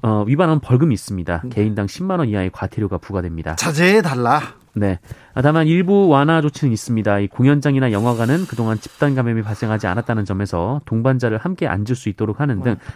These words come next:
Speaker 1: 좌석 배정 조치를 완화했고요. 아, 헬스장 등 실내 체육시설에서 거리를 벌리면 샤워실도 이용할 수 있습니다.
Speaker 2: 네.
Speaker 1: 아, 스키장에서도 야간 스키를 탈 수 있-,
Speaker 2: 네.
Speaker 1: 있도록 했습니다.
Speaker 2: 설날 고향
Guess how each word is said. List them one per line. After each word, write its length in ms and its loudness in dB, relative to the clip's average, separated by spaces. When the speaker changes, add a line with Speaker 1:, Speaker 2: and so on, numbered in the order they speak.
Speaker 1:
좌석 360 0
배정 320 0
조치를 320 -6
완화했고요. 580 -2
아, 80 -2
헬스장 560 0
등 200 2
실내 280 -2
체육시설에서 600 -2
거리를 420 0
벌리면 400 -2
샤워실도 500 -2
이용할 380 -2
수 180 -8
있습니다. 460 -2
Speaker 2:
네. 160 -2
Speaker 1:
아, 80 0
스키장에서도 640 0
야간 200 4
스키를 220 -4
탈 140 -6
수 100 -10
있-, 240 -8
Speaker 2:
네. 160 0
Speaker 1:
있도록 240 0
했습니다. 400 -10
Speaker 2:
설날 440 0
고향 640 0